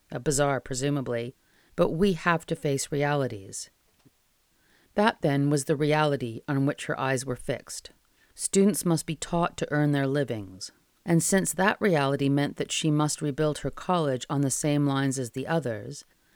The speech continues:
it followed that the college for the daughters of educated men must also make research produce practical results which will induce bequests and donations from rich men.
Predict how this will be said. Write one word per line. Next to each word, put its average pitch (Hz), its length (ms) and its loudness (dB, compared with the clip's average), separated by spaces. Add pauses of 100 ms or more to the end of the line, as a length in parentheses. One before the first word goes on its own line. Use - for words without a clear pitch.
(180)
it 170 160 -2
followed 190 400 6
that - 160 -2
the 165 80 0
college 180 440 -2
for - 80 -20
the 190 120 0
daughters 151 340 0
of 147 140 -4
educated 147 560 -2
men 127 360 0 (420)
must 156 240 2
also 165 360 2
make 139 260 2
research 143 720 -2
produce 139 340 -2
practical - 640 -2
results 127 580 -4
which - 260 -2
will 165 120 6
induce 151 400 0
bequests - 560 -2
and 190 180 2
donations 135 640 0
from 135 240 -2
rich 135 240 -2
men. 120 360 -2